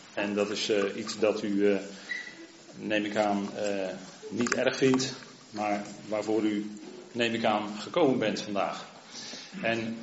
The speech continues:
we willen graag eerst met elkaar beginnen met gebed. Trouw Vader, wij danken u dat we ook op dit moment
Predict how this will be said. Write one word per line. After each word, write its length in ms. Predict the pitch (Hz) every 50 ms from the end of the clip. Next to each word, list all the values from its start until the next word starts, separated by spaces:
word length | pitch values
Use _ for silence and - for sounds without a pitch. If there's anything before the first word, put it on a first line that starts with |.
| - 98
we 380 | 107 107 107 104 104 104 104 104
willen 200 | 110 123 120 117
graag 320 | 107 113 113 110 110 110
eerst 380 | 131 123 127 - - - - -
met 160 | 113 120 123
elkaar 420 | 120 - - 113 110 110 110 110 -
beginnen 300 | 113 - 120 113 110 110
met 160 | 104 101 -
gebed. 400 | - - 104 117 113 - - - - - - - - - - - - - - - - - - - - - - - -
Trouw 200 | - 113 120 113
Vader, 260 | 117 123 120 110 107
wij 100 | 113 117
danken 320 | 123 135 139 135 143 131
u 120 | 127 127 113
dat 200 | 120 113 - -
we 80 | 104
ook 160 | 104 95 -
op 100 | - 98
dit 120 | 98 113 110
moment 360 | 117 110 113 113 117 113